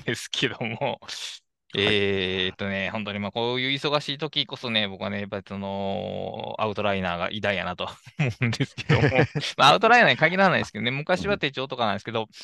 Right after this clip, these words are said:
Speaker 1: まあ、ちょっとこう、あれですね、えーっと、模試を担当せなあかんイベントがちょっと先週に発生しまして、
Speaker 2: はい、はい。
Speaker 1: で、もう、やらんなんのとかもう山のようにあるわけですよ。
Speaker 2: ありますね。
Speaker 1: <laughs>
Speaker 2: ほんとありますよね。
Speaker 1: で、とりあえず、
Speaker 2: あれ自分でやるとびっくりしますよね、
Speaker 1: <laughs>
Speaker 2: ほんと。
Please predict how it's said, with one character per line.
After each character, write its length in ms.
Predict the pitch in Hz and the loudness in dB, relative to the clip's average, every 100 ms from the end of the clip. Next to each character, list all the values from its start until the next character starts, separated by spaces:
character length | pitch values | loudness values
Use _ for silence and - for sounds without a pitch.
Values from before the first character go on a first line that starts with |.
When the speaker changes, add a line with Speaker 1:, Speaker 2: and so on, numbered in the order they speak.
| - - _ | -18 -20 _
Speaker 1:
ま 60 | 160 | -2
あ、 20 | |
ち 60 | 196 | 0
ょ 40 | |
っ 20 | |
と 100 | 196 | 0
こ 680 | 160 151 143 139 139 131 123 | 0 2 4 4 4 4 4
う、 40 | |
あ 40 | 131 | 4
れ 80 | 127 | 4
で 20 | |
す 80 | 131 | 2
ね、 240 | 135 127 | 0 0
え 420 | 123 110 107 104 104 | -4 -2 0 -2 -4
ー 20 | |
っ 40 | |
と、 400 | - 101 104 104 - | -6 -4 -2 -4 -6
模 280 | 127 143 | -2 2
試 140 | 165 220 | 2 2
を 100 | 165 | 4
担 220 | 131 131 | 4 2
当 160 | 123 123 | -2 -4
せ 100 | 127 | 0
な 120 | 98 | 0
あ 80 | 92 | -2
か 140 | 107 | -4
ん 80 | 107 | -4
イ 40 | |
ベ 140 | 107 110 | -4 -4
ン 40 | |
ト 80 | 107 | -4
が 120 | 104 | -8
ち 80 | - | -10
ょ 20 | |
っ 0 | |
と 80 | - | -6
先 220 | 120 117 | -2 -2
週 60 | 104 | -2
に 40 | |
発 160 | 95 - | -6 -6
生 80 | |
し 80 | 104 | -4
ま 100 | 98 | -4
し 60 | - | -2
て、 300 | 104 90 - - | 2 2 0 -4
Speaker 2:
は 120 | 76 | -4
い、 80 | - | -4
は 120 | - | -6
い。 40 | - | 0
Speaker 1:
で、 100 | 131 | 4
も 300 | 131 127 123 | 6 6 4
う、 40 | - - - | -2 -10 4
や 80 | 143 | 10
ら 120 | 220 | 10
ん 80 | 240 | 10
な 100 | 175 | 6
ん 40 | |
の 60 | 147 | 6
と 80 | - | 2
か 120 | 117 | 0
も 120 | 110 | 0
う 60 | 110 | 4
山 240 | 175 277 | 6 6
の 40 | |
よ 60 | 254 - - 254 233 156 - | 6 2 2 0 0 -2 0
う 20 | |
に 80 | 117 | 0
あ 80 | |
る 60 | 117 | 2
わ 80 | 127 | 4
け 80 | - | 4
で 60 | |
す 40 | 82 | 4
よ。 60 | |
Speaker 2:
あ 40 | 85 | 2
り 20 | |
ま 0 | |
す 120 | - | 2
ね。 280 | 98 107 98 | 2 4 4
Speaker 1:
<laughs> 60 | - | 2
Speaker 2:
ほ 60 | |
ん 180 | 98 170 | 4 2
と 80 | 117 | 2
あ 40 | |
り 60 | 101 | 2
ま 120 | 104 | 2
す 120 | 92 | 2
よ 60 | 82 | 0
ね。 300 | 78 78 78 _ - | 0 -2 -4 _ -4
Speaker 1:
で、 140 | 202 | -4
と 180 | 185 247 | 0 2
り 100 | 311 | 6
あ 60 | 320 | 6
え 60 | |
ず、 0 | |
Speaker 2:
あ 0 | |
れ 0 | |
自 20 | |
分 80 | 131 | 6
で 60 | - | 6
や 60 | |
る 60 | 135 | 4
と 60 | 110 | 4
び 80 | |
っ 20 | 113 | 4
く 100 | 165 | 4
り 60 | |
し 80 | - | 4
ま 80 | 92 | 2
す 100 | 82 | 0
よ 100 | 71 | -2
ね、 60 | 80 | 0
Speaker 1:
<laughs> 20 | |
Speaker 2:
ほ 60 | 78 | -2
ん 60 | |
と。 100 | - | -2